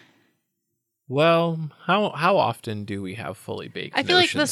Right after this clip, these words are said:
Speaker 2: smaller
Speaker 1: here?
Speaker 2: the game, the more fully baked it is. Like,
Speaker 1: That's
Speaker 2: we've
Speaker 1: true.
Speaker 2: pitched games that are, like, little games that could be made and be done, and that's the game.
Speaker 1: We, we bake cupcakes here.
Speaker 2: <laughs>
Speaker 1: We, we
Speaker 2: This
Speaker 1: don't,
Speaker 2: is
Speaker 1: we
Speaker 2: like
Speaker 1: do,
Speaker 2: a,
Speaker 1: we don't do competition cakes.
Speaker 2: it's
Speaker 1: We
Speaker 2: like
Speaker 1: do
Speaker 2: a three-tier
Speaker 1: cupcakes.
Speaker 2: cake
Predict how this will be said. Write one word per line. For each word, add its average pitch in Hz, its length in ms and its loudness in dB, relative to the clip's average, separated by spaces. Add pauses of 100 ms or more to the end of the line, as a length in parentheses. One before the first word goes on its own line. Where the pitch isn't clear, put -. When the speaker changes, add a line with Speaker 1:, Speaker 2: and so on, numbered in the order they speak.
Speaker 2:
smaller 226 340 4
Speaker 1:
here? 214 80 2
Speaker 2:
the 208 100 -2
game, 180 300 0
the 180 80 -4
more 180 220 -6
fully 170 260 -4
baked - 260 -6
it 117 100 -6
is. - 180 -6
Like, 117 100 8
Speaker 1:
That's 120 80 6
Speaker 2:
we've 294 180 4
Speaker 1:
true. - 120 0
Speaker 2:
pitched - 280 0
games 180 320 -2
that 170 240 -2
are, 175 160 -4
like, 175 220 -10
little 185 240 -4
games 208 360 0
that - 140 -2
could 185 160 -6
be 175 140 -6
made 165 340 -8
and 175 300 -6
be 170 140 -6
done, - 320 -6
and - 300 -8
that's - 320 -10
the - 100 -14
game. - 320 -14
Speaker 1:
We, 220 180 -2
we 240 260 0
bake 269 360 0
cupcakes - 640 -4
here. - 260 -6 (360)
Speaker 2:
<laughs> 339 100 -4 (400)
Speaker 1:
We, 151 160 4
we 139 140 4
Speaker 2:
This - 80 6
Speaker 1:
don't, 208 120 4
Speaker 2:
is - 100 0
Speaker 1:
we 254 140 4
Speaker 2:
like - 40 0
Speaker 1:
do, 240 60 6
Speaker 2:
a, - 200 4
Speaker 1:
we 170 200 0
don't 269 220 6
do 214 100 6
competition 120 680 0
cakes. 92 280 -4
Speaker 2:
it's - 40 -6
Speaker 1:
We 320 60 2
Speaker 2:
like 320 60 4
Speaker 1:
do 190 100 4
Speaker 2:
a - 40 2
three-tier 190 800 0
Speaker 1:
cupcakes. 170 300 -2
Speaker 2:
cake - 480 -12